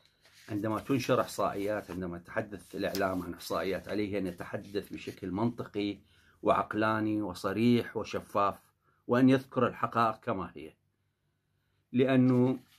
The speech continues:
يعني من المعيب أن تكذب على الشعب العراقي. هذا الشعب العراقي لا يستاهل أحد يكذب عليه. وعمومًا هو حتى لو كذبت، هو الشعب العراقي يعرف الصدق من ال-، يعني يعرف الأسود من الأبيض، يعرف الصدق من الكذب.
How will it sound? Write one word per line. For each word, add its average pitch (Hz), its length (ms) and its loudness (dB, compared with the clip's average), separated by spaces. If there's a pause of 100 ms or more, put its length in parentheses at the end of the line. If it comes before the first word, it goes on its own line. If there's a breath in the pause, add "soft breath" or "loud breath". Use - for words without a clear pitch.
(320)
يعني 120 240 0
من 120 140 6
المعيب 135 420 6
أن 131 120 2
تكذب 107 280 -2
على 95 100 -4
الشعب 85 280 -10
العراقي. 90 500 -12 (100)
هذا 113 100 0
الشعب 113 280 -2
العراقي 110 720 -2
لا 120 140 4
يستاهل 95 400 -2
أحد - 260 -12
يكذب - 260 -16
عليه. 82 380 -14 (1700)
وعمومًا 156 580 8
هو 87 280 -2
حتى 143 300 -2
لو 120 120 2
كذبت، 90 560 -10 (460)
هو 107 80 -4
الشعب 104 280 -2
العراقي 104 440 -2
يعرف 101 480 -6
الصدق - 480 -8
من 92 160 -4
ال-، 78 200 -12
يعني 87 260 -20
يعرف 101 320 -4
الأسود 104 420 0
من 90 120 -2
الأبيض، 82 360 -4
يعرف 95 240 -2
الصدق - 360 -2
من 95 140 -4
الكذب. 78 380 -8